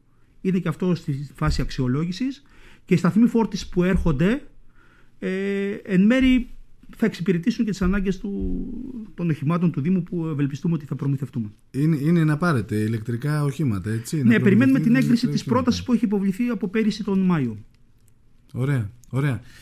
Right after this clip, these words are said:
Speaker 2: Λοιπόν, Γιώργο, σε ευχαριστώ πάρα πολύ για το χρόνο σου, για τις πληροφορίες, για όλα όσα μας, ε, μετέφερες.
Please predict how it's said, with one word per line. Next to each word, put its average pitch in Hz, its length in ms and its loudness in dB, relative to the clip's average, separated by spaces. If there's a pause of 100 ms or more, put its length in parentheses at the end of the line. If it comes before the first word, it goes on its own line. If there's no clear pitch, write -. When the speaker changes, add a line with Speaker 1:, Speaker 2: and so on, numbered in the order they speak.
(100)
Speaker 2:
Λοιπόν, 156 260 0
Γιώργο, 156 300 -2
σε 156 120 -4
ευχαριστώ 131 520 -4
πάρα 147 280 0
πολύ 104 420 -4
για 131 200 -4
το 113 100 -6
χρόνο 131 360 4
σου, 160 120 0
για 139 140 2
τις 117 100 -6
πληροφορίες, 123 760 2
για 135 160 0
όλα 139 200 0
όσα 135 280 -2
μας, 110 420 -2
ε, 98 380 -4
μετέφερες. 123 840 -2